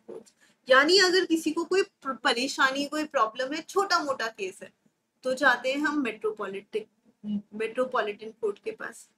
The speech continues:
वहां पर issues resolve नहीं होते हैं, तो जाते हैं district court के पास और फिर हम जाते हैं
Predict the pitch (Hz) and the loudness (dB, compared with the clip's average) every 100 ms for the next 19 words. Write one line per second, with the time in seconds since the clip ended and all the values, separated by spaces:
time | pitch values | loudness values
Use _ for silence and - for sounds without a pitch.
0 | _ _ _ _ 226 254 269 294 349 349 | _ _ _ _ -2 0 2 2 2 0
1 | 302 - 330 311 262 254 262 277 233 247 | 0 0 -2 -2 -6 -2 0 0 -4 -2
2 | 294 320 285 262 254 254 285 - 233 220 | 0 2 0 -2 -6 -8 -12 -4 -2 -2
3 | 240 262 254 214 - - 277 - 226 220 | -4 -8 -6 -8 -10 -10 -10 -6 -6 -4
4 | 226 - 277 294 269 262 277 294 294 254 | -10 -4 -4 -2 -6 -6 -6 -4 -4 -8
5 | 247 247 208 214 254 254 | -8 -6 -6 -8 -10 -10